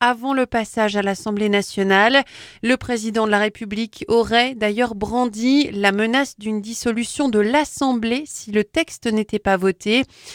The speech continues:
Emmanuel Macron qui réunit de nouveau ce midi les chefs du camp présidentiel. Et puis attention, hein, la contestation continue à la S N C F. Conséquence, eh bien, le trafic est toujours perturbé sur les rails.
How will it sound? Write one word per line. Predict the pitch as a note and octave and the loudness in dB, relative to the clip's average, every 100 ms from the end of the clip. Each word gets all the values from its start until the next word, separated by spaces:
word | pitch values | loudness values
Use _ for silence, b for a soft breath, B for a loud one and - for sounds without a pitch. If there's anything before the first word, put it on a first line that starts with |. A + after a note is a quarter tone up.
| B B B | B B B
Emmanuel | A3 A3 G#3+ G#3 G3+ | 2 2 4 2 4
Macron | G#3 - A#3+ | 0 0 -8
qui | - A#3+ | -6 -6
réunit | G#3 A3 A3+ A#3+ C4 | 0 0 2 2 2
de | G3 G#3 D#4 D#4+ | 0 2 4 4
nouveau | E4+ C4+ D4+ D#4+ | 2 4 2 2
ce | D#4 - | -2 -4
midi | C#4 B3+ G#3+ G#3+ A3 | 0 0 -2 -6 -8
les | - G3 G3 | -4 0 0
chefs | F3+ A#3 A3 - | 0 -4 -6 -8
du | F3+ G3 | -6 -6
camp | - C#4 | -2 -4
présidentiel. | C4 - G#3 F#3+ E3 D#3+ - - - - - - _ B B B B B B B | -2 -4 -2 0 -2 -2 -8 -10 -8 -10 -12 -16 _ B B B B B B B
Et | C4+ | 2
puis | - | 6
attention, | C4+ B3 C4 A#3+ - B3+ | 4 4 -2 -6 -6 0
hein, | A#3+ | 2
la | G#3+ A3+ C4+ | 4 4 4
contestation | - B3 A3 C4 - B3+ A3+ - A#3+ A#3 | -2 -10 -6 -6 -2 -2 -2 -4 -2 -2
continue | A3+ A#3 A3 - A#3 A3+ | -2 -6 -6 -4 2 4
à | |
la | G3+ | 4
S | G#3 G#3 A#3 | 2 -2 -6
N | A3+ | -6
C | - A3+ A#3+ | 0 2 2
F. | B3 | 0
Conséquence, | - A3+ - A#3 - A#3+ A#3+ B3 | -6 -8 -4 -4 0 0 0 -4
eh | |
bien, | G3+ G#3+ | -2 0
le | G#3+ | 0
trafic | G3+ G#3 - A#3+ | -2 -8 -8 -8
est | A3+ | -8
toujours | - G#3 A#3 - | -6 -4 -4 0
perturbé | B3 G#3+ - C4 A#3 A#3 B3 | -2 -2 -4 -4 0 2 2
sur | B3 - | -2 -2
les | A3 A3 | 0 0
rails. | G3 G#3+ B3+ C#4 | 4 4 4 2